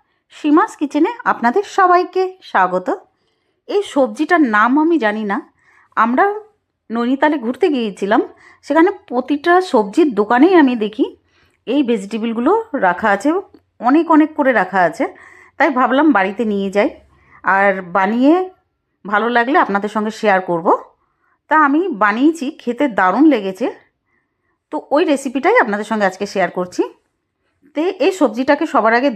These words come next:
ধুয়ে আমি খোসা বের করে নিয়েছি পিলারের হেল্প নিয়ে। এবার সাইডটা কেটে বের করে দেব।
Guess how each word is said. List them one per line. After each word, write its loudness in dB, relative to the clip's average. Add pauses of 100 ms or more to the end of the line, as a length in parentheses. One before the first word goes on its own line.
ধুয়ে 0 (200)
আমি 0 (200)
খোসা 0
বের 0
করে 0
নিয়েছি -2 (120)
পিলারের 0
হেল্প -6 (100)
নিয়ে। -2 (720)
এবার 2 (880)
সাইডটা -2 (100)
কেটে -2 (220)
বের 0
করে 2
দেব। 0